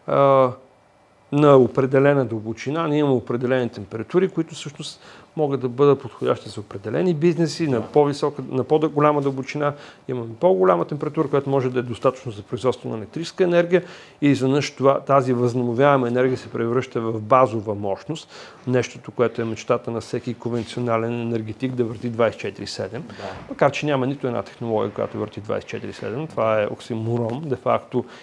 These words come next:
Speaker 1: и теца, и аеца работят десет, единайсет месеца в годината, един-два месеца се обновява, поддръжка и така нататък.
Speaker 2: Да, знам, че има, а, бизнеси, а, които, а,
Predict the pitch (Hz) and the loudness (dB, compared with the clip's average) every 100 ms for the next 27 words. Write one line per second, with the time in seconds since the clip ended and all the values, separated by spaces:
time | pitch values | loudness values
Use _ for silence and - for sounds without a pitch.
0 | - 160 147 131 117 160 160 147 135 123 | -8 -6 2 2 4 4 6 8 8 8
1 | 123 151 139 117 127 123 117 127 117 117 | 4 2 0 2 2 0 -2 -2 -2 -4
2 | 123 117 113 104 - 120 117 - - 127 | -8 -4 -4 -6 -8 -10 -10 -12 -14 -10
3 | 127 151 143 127 123 120 117 113 110 - | -4 -4 -2 -4 -2 -2 -2 -4 -8 -10
4 | 117 - 113 113 110 127 143 127 110 110 | -16 -12 -12 -8 -6 -2 -2 -2 -8 -6
5 | 131 - 123 - - 117 - - - - | -6 -8 -14 -14 -8 -8 -8 -16 -18 -20
6 | - - 143 151 156 151 151 151 147 123 | -20 -12 -8 -6 -6 -8 -8 -8 -6 -8
7 | 107 127 147 139 - 123 139 - - _ | -8 -10 -10 -10 -10 -12 -12 -16 -20 _
8 | _ 107 107 107 117 117 - 131 131 135 | _ -10 -10 -8 -8 -8 -6 -4 -2 -2
9 | 135 110 | -4 -8